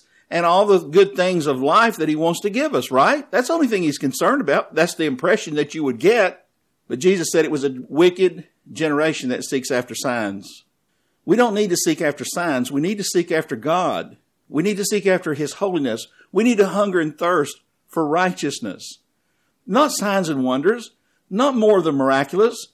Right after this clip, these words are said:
We need to have our hearts changed. The church is in corruption. It's in sin. The church is full of evil today. I've already proven that with the, with the things I've already revealed to you.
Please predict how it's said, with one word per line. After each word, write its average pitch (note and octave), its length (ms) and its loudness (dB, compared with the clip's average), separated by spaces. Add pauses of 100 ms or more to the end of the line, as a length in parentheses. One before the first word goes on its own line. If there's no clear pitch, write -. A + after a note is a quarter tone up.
(280)
We A3+ 140 2
need D4 140 4
to A#3 60 2
have A3 220 0
our A3+ 80 2
hearts C4 360 -2
changed. C3 500 -2 (240)
The A#3+ 100 -2
church C#4+ 380 -2
is G3 100 -4
in G3+ 160 0
corruption. A3 640 0
It's D#3+ 160 -4
in F#3+ 140 2
sin. F#3 560 0 (240)
The A3+ 80 -6
church D4 260 -2
is C4+ 120 -8
full B3+ 220 0
of A#3+ 120 0
evil A#3+ 360 0
today. C#3 480 -2 (240)
I've B3+ 140 -2
already C4+ 300 0
proven A#3+ 580 0
that C#3+ 220 0
with D#3 140 -2
the, E3+ 180 -4 (200)
with G#3 120 2
the G#3 80 6
things A#3 260 2
I've A3+ 140 2
already A3+ 180 4
revealed A3+ 480 -2
to E3+ 120 0
you. G#2+ 300 -4